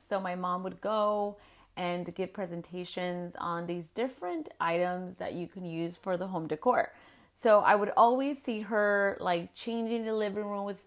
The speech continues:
frames, adding a plant, and certain things like that. So that I did take from, so that is something that I took from my mom, just seeing her change,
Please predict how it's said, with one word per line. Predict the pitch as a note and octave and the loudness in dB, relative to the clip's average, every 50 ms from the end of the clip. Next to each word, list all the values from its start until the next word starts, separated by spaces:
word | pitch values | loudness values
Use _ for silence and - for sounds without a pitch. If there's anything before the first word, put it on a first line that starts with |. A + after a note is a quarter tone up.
| _ | _
frames, | - A3+ G#3+ G#3+ G#3 G3+ G3+ G3+ G3+ G3+ G3 | -6 -4 -4 -2 -4 -4 -6 -6 -6 -6 -4
adding | - F3 F#3+ F#3+ F#3+ G3 F#3+ | -2 -2 -2 -4 -4 -8 -10
a | F#3+ | -10
plant, | - - - - A3 A3+ A3+ A3+ A3 G#3+ G#3+ G#3 G#3 G#3 G3+ G3 G3+ G#3 | -10 -14 -16 -8 -4 -4 -2 -2 -2 -4 -4 -4 -4 -4 -4 -6 -6 -6
and | G#3 F#3 F#3 - - - _ - | -8 -10 -10 -14 -20 -20 _ -12
certain | - B3+ B3 C#4 C#4+ C#4 | -8 -4 -2 0 0 0
things | - A#3 G#3+ G#3+ G#3+ | 0 -2 -2 0 2
like | B3 B3 B3+ - | 0 0 0 0
that. | - C4+ C#4 C#4 C4+ - | 2 2 2 2 0 0
So | A#3+ G#3 | -2 -2
that | F#3 - G3 F#3+ F#3+ G#3 | 2 6 6 8 8 8
I | G#3+ G#3+ | 4 2
did | F#3 F#3+ F#3 F3+ | 0 -2 -2 -2
take | - G#3 F3+ F3 - | -2 -4 -4 -4 -4
from, | - - G3+ G3+ - _ - - - - - - _ _ _ _ _ | -2 -2 -2 -2 -2 _ -20 -20 -20 -20 -20 -20 _ _ _ _ _
so | - - - A#3+ G#3 | -8 -2 2 2 4
that | - A3+ A3 A3 | 6 6 6 6
is | B3 C#4 C4+ | 4 2 2
something | - B3+ A#3 A#3+ A3 - B3 B3+ B3+ | 2 2 2 0 0 0 2 2 2
that | A3+ G#3 | 4 2
I | F3+ | 0
took | F3+ - - - B3+ B3 B3 - | 0 -2 -4 0 0 0 0 0
from | - - C4 A3+ | -2 0 0 0
my | G#3+ F#3 F3 | 0 0 -2
mom, | F3 E3+ F3 F#3 A#3+ A#3+ F3 - F#2 - - - - _ _ _ | -2 -2 0 0 0 0 0 -2 -2 -6 -8 -12 -16 _ _ _
just | - A#3 G#3+ - - - | -6 -6 -4 -4 -4 -4
seeing | A#3+ G#3 G3+ G#3+ A3 A#3 C4+ B3+ | -4 -4 -4 -4 -4 -4 -2 -2
her | A#3 B3 A#3 | -2 -2 -2
change, | A3+ A3+ - - - G3+ G3+ G#3 G#3 G#3+ G#3+ G#3 G3+ - - | -2 -4 -8 -10 -8 -6 -6 -4 -4 -6 -6 -8 -8 -10 -12